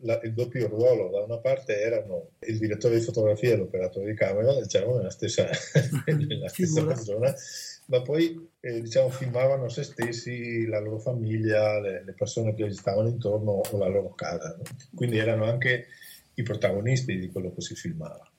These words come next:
Speaker 1: E questa è la maniera con cui abbiamo fatto il film, la maniera di andare avanti. Il dialogo è stato bellissimo, abbiamo lavor-, abbiamo, ho lavorato con una cinquantina di persone e poi, diciamo, per strada c'è,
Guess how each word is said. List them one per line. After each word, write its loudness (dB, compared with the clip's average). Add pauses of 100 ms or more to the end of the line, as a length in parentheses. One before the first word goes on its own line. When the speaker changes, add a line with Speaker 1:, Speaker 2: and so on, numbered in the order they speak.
(140)
Speaker 1:
E 0
questa 4
è 4
la 2
maniera 0 (260)
con -12
cui 0
abbiamo -2
fatto -2
il -4
film, -2 (540)
la -2
maniera 2 (680)
di -4
andare 2
avanti. 2
Il 0
dialogo 4
è -6
stato -4
bellissimo, -4
abbiamo 0
lavor-, 0
abbiamo, 2
ho 2
lavorato 4
con -10
una 0
cinquantina -2
di 2
persone -2 (300)
e -2
poi, 2
diciamo, -2 (260)
per -6
strada 2
c'è, -6